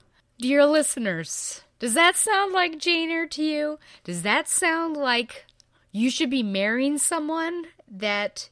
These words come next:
you're not certain of them? You're not sure if you're going to believe them afterwards? You're going to think back to all those lies? What? Okay,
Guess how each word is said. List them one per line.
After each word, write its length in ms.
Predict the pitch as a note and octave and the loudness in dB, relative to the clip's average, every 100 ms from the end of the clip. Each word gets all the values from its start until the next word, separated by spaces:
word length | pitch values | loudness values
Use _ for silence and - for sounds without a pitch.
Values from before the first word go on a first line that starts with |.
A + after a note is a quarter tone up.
| _ | _
you're 280 | - E3+ A3+ | -8 -4 -2
not 260 | A#3+ A#3 - | -2 -4 -6
certain 540 | - B3 A3+ B3 C4+ | -4 -2 -2 -6 -6
of 160 | C#4 B3+ | -6 -4
them? 360 | C#4 C#4 C4+ C#4 | -4 -4 -6 -8
You're 160 | A3 | -6
not 320 | A#3 A3+ G#3 F3+ _ _ | -2 0 -2 -4 _ _
sure 480 | - - - G3+ A3+ | -16 -10 -6 -2 -2
if 160 | A#3+ | -4
you're 100 | A3+ G3+ | -8 -6
going 260 | A3 A3 | -6 -6
to 260 | - G#3+ F3 F#3+ _ _ | -8 -12 -14 -20 _ _
believe 480 | G#3 G3 G3+ G#3+ G#3+ | -4 -2 -2 -4 -4
them 200 | A#3+ A#3+ | -4 -2
afterwards? 880 | A#3 A#3 - B3 B3 B3 A#3 - - | -4 -4 -6 -4 -2 -2 -4 -10 -14
You're 100 | G3+ | -10
going 260 | A3+ G#3+ G#3 | -6 -6 -6
to 420 | A3+ G3+ F#3 F3+ - - - | -6 -6 -6 -8 -16 -20 -20
think 380 | _ - C4 A#3 | _ 0 0 0
back 320 | G3 G3+ A#3 - | -2 -2 -4 -8
to 140 | A3 | -2
all 180 | G3 G#3+ | -2 -2
those 360 | A3 G3+ F3 | -4 -6 -6
lies? 760 | F#3 F3+ F#3+ G#3+ A#3+ C4 - - _ _ _ _ | -4 -2 -2 -2 -4 -6 -8 -10 _ _ _ _
What? 960 | F3+ A#3 B3+ C4 C#4+ F#4 G4 - - - _ _ _ _ | 0 2 6 6 6 2 -6 -12 -16 -20 _ _ _ _
Okay, 500 | A3 A3 F#3 D#3+ D3 | 0 0 -2 -12 -14